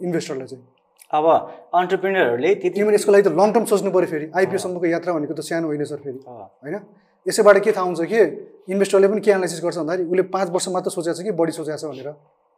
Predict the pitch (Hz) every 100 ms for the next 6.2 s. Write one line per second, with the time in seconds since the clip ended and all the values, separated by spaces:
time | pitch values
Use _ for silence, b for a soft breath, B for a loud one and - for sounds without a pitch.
0 | b b - 185 147 - - - 185 190
1 | 202 208 185 180 196 190 151 127 - 170
2 | 170 127 143 147 151 147 151 165 185 165
3 | 165 165 - 165 156 160 165 160 165 -
4 | 156 160 160 175 180 - - - 165 165
5 | 165 180 156 147 - - - 131 123 151
6 | 175 165